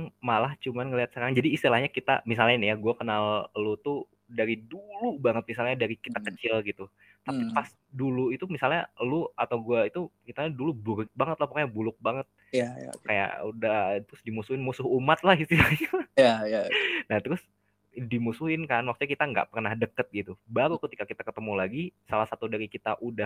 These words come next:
Speaker 1: lebih good looking, baru udah tuh dideketin. Itu gue kurang suka sih kayak, kayak, kayak begituan, jujur aja.
Speaker 2: Tapi, tapi kan emang, maksudnya, eh, b-, banyak lah ya, maksudnya ya.
Speaker 1: Banyak ya.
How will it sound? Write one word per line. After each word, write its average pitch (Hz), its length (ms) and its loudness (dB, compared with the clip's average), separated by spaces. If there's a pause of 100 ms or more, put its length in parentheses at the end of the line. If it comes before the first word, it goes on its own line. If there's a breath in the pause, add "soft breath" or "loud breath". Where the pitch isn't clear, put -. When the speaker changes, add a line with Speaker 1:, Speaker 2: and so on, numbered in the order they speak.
Speaker 1:
lebih 101 240 -2
good 104 160 -8
looking, 131 240 -10
baru 95 320 0
udah 110 80 2
tuh 107 160 -4
dideketin. 101 560 -4
Itu 95 160 -10
gue 123 180 -10
kurang 104 240 -6
suka 101 220 -8
sih - 160 -16
kayak, 95 160 -6
kayak, 98 240 -4
kayak 98 240 -4
begituan, 98 340 -14 (300)
jujur 107 240 -4
aja. 101 160 2
Speaker 2:
Tapi, - 440 -10 (140)
tapi 113 260 -8
kan 139 140 -4
emang, 110 300 -6 (340)
maksudnya, 120 460 -2 (720)
eh, 113 180 0
b-, 107 220 -8 (400)
banyak 120 460 0
lah 120 160 -2
ya, 151 180 8
maksudnya 123 260 0
ya. 135 100 6 (120)
Speaker 1:
Banyak 87 260 2
ya. 73 260 -4